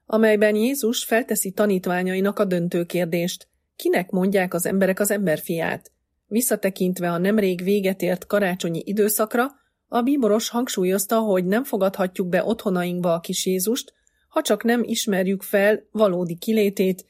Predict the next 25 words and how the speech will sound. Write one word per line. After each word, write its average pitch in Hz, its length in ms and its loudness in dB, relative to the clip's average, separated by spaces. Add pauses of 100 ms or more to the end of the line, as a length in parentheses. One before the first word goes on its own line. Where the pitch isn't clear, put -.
és 226 220 0
mindazt, 277 460 2
amit 196 320 0
ez 190 200 -2
magában 175 540 -2
foglal. 180 580 -2 (260)
Hangsúlyozta: 180 920 -4 (260)
"A - 120 -4
keresztények 226 720 0
arra 214 200 2
hivatottak, 196 800 -2
hogy 196 160 0
felismerjék 226 720 2
és 214 160 0
tanúságot 190 640 -2
tegyenek 185 360 0
arról, 185 480 2
hogy 196 200 -2
Jézus 190 340 -2
Krisztus 190 460 -4
igazi 185 480 -4
Isten 196 400 -2
és 180 320 -6
igazi 180 380 -4
ember." - 440 -6